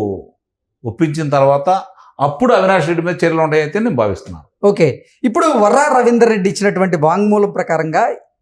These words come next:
Speaker 2: అంటే అవినాష్ రెడ్డి కాకుండా ఇంకెవరి మీద చర్యలు ఉండేటువంటి అవకాశం ఉందంటారు? ఇంకెవరి పేర్లైనా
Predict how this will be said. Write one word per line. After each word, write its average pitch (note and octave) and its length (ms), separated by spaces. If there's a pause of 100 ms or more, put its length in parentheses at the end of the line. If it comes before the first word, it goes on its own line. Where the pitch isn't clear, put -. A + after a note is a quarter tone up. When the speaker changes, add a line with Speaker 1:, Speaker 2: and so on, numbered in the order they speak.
(180)
Speaker 2:
అంటే G3 180 (260)
అవినాష్ A#3+ 400
రెడ్డి G3+ 240 (120)
కాకుండా G3 400
ఇంకెవరి A#3 460
మీద B3 180 (100)
చర్యలు G3+ 260
ఉండేటువంటి E3+ 400
అవకాశం C#3+ 380
ఉందంటారు? B2+ 360
ఇంకెవరి F#3+ 420
పేర్లైనా G3+ 340